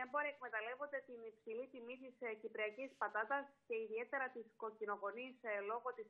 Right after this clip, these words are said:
ποιότητάς της και την αναμειγνύουν με φθηνότερες πατάτες αγνώστου προελεύσεως που τις, ε, περισσότερες φορές, Στέφανη,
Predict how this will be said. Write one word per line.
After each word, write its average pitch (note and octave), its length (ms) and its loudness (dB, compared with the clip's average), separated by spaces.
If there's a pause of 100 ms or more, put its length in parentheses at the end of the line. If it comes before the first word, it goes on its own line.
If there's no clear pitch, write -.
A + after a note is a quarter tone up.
ποιότητάς G#3+ 580 2
της C#4+ 140 -6 (440)
και A#3+ 80 2
την B3 240 -4
αναμειγνύουν A#3 600 2 (140)
με A#3+ 160 2
φθηνότερες B3 540 2 (100)
πατάτες A#3 440 6 (160)
αγνώστου B3 400 0
προελεύσεως A3 640 4 (460)
που B3+ 120 0
τις, B3 340 0
ε, A#3 280 6
περισσότερες C4 500 4 (260)
φορές, A#3 260 6 (220)
Στέφανη, C#4 420 0